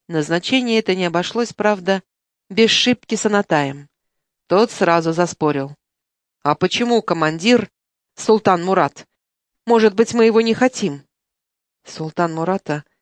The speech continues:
Эти слова обожгли. Не утерпел. «А я вовсе не хочу быть командиром. Хочешь, так сам будь». Ребята,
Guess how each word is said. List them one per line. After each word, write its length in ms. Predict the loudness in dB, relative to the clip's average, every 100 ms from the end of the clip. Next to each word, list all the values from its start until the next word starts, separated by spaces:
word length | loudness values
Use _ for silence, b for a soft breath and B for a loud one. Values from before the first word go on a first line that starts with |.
| _ _ 0
Эти 240 | 2 2
слова 380 | 0 2 2 2
обожгли. 640 | 2 0 -2 -2 -6 -6 _ _ _ _ -8
Не 180 | 0 2
утерпел. 600 | 2 0 0 0 0 -2 _ _ _ _ _ _ _
«А 100 | 0
я 160 | 2 4
вовсе 320 | 4 2 0
не 100 | -2
хочу 300 | 0 0 0
быть 180 | -4 -4
командиром. 600 | -2 -2 2 2 0 -4 _ _ _
Хочешь, 420 | -2 2 4 2 2
так 180 | -2
сам 280 | 2 2 2
будь». 360 | 0 -4 -6 -16 _ _ _ _ _ _
Ребята, 640 | -6 -4 0 0 0 -6